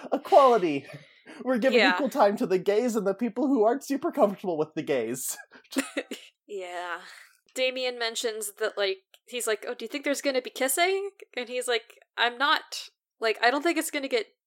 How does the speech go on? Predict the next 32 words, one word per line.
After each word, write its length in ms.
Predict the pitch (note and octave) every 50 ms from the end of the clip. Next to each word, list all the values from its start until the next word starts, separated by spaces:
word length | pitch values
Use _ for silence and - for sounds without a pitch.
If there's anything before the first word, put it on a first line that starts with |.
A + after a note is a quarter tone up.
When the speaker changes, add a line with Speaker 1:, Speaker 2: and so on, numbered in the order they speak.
| _ -
Speaker 2:
too, 180 | - C#4+ C#4+ C#4+
too 200 | - D4+ D4 C#4+
sexy 540 | - - C#4+ C#4+ C#4+ - - - D4 D4 C#4
because 420 | - A3+ A3 - A#3 A3 G#3 -
this 180 | - - - -
is 320 | B3 B3 G#3 - - - _ _ _ _ _ G3+
network 380 | G3+ G3+ - F#3+ G3 F#3+ -
television," 800 | - A3+ G3+ G3 G3+ G#3 G3+ G#3+ G#3+ G#3+ A3 A3+ A3+ A3+ A3+ - _ _ _ _ _ -
but 240 | G#3 G3+ F#3+ E3+ -
Speaker 1:
No, 180 | G3+ B3 A#3 G3
his 180 | - B3+ A3
actual 360 | B3+ A#3+ - - - B3 A#3 -
quote 240 | - A#3+ G#3+ G3+ G3
is, 120 | E3 D3+ -
"It's 160 | D#3 - -
not 160 | G3 G3+ G3+
gonna 140 | G3 F3+ D#3
be 100 | D3 C#3
over 160 | C#3 C#3 C#3 B2+
the 60 | A#2
top, 260 | - - D3+ D#3+ - - B2
it's 120 | A#2+ A#2
Glee." 440 | - A#2+ A#2+ C3 D#3+ E3 C#3 - _ _ _ _ _ _ -
And 120 | C#3 C#3+
I'm 100 | D3 C#3+ C#3+
like, 180 | C3+ B2 -
"Damien, 360 | - F3 F#3 F#3 D#3 B2+ A2
have 160 | - C3+ A#2+ C3
you 80 | B2
watched 260 | B2+ C#3 C#3+ - -
the 80 | - A#2+
show?" 380 | - - B2 A#2 D#3+ F#3+ -